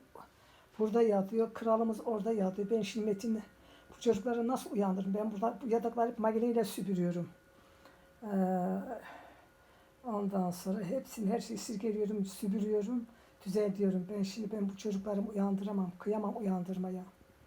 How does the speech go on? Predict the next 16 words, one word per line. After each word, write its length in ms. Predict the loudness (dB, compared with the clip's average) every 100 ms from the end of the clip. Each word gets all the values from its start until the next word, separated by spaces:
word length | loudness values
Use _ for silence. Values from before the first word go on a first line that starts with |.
| -20 -20 -20 -20 -20 -20
Kıyamam 460 | -2 2 4 4 2
uyandırmaya. 680 | 0 2 2 0 -4 -4 -6 -10 -16 -6
Benim 240 | -2 2
yavrularımın, 640 | 2 2 0 -2 -2 -4 -4 -10 -20 -20 -14 -6 0
e, 200 | 0 0
sağlığı, 640 | 0 2 2 0 0 -2 -2
uyuması 540 | -2 -2 -2 -4 -6 -4
çok 280 | -2 -2
önemli. 440 | 0 0 2 0 -2 -4
Benim 220 | -2 0 0
için 200 | 0 -2
çok 380 | -2 -4 -2
değerli 280 | 0 0 0
bu 140 | -6 -12 -20 _ -20 -20 -20 -20 -20 -12
çocuklarımın 680 | -4 -2 0 0 2 0 0
uyuması. 580 | 2 4 2 -2 -10